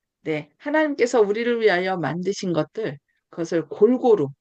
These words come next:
어느 한편으로 치우치지 말고 골고루 사용할 때,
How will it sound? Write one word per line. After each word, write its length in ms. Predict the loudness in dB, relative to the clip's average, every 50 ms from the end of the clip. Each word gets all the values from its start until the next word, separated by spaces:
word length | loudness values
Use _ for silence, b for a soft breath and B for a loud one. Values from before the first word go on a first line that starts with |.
| _ _ _ _ _ _
어느 180 | -8 -6 -6
한편으로 640 | -4 -4 -4 -6 -6 -2 -2 0 2 2 0 0 -2
치우치지 520 | _ 0 0 0 0 0 -4 -14 -12 -10
말고 500 | -8 -6 -6 -6 -4 _ 2 2 2 0 b b b b _
골고루 720 | -16 -2 -2 -2 0 2 0 0 2 2 0 0 -2 -4 _ _ _ _ _ _ _ _
사용할 520 | _ -12 -8 -6 -4 -4 -4 -6 -8 -10 _
때, 200 | -16 -18 -18